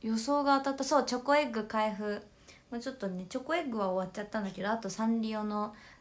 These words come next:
グッズも開封するんで、よかったらね、ぜひ。ということで、今回はね、シェリーと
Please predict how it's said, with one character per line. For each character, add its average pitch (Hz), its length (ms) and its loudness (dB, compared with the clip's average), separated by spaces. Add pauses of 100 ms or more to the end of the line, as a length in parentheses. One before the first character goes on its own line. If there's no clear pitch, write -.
(100)
グ 196 80 2
ッ 196 100 -4
ズ 202 140 -2
も 202 320 0 (360)
開 208 220 0
封 208 220 -2
す 202 180 -6
る 190 140 -6
ん 175 100 -6
で、 - 300 -10
よ 175 100 -10
か 175 140 -12
っ - 100 -14
た 170 80 -12
ら 165 120 -10
ね、 175 220 -8
ぜ 175 100 -12
ひ。 - 220 -18 (520)
と - 80 -8
い 269 40 0
う 277 80 -2
こ 311 120 -4
と 302 100 -2
で、 208 120 -2
今 262 300 -2
回 202 180 -6
は 175 40 -4
ね、 175 360 -4
シ - 180 -2
ェ 294 60 4
リ 240 180 0
ー 190 40 -8
と 196 300 -8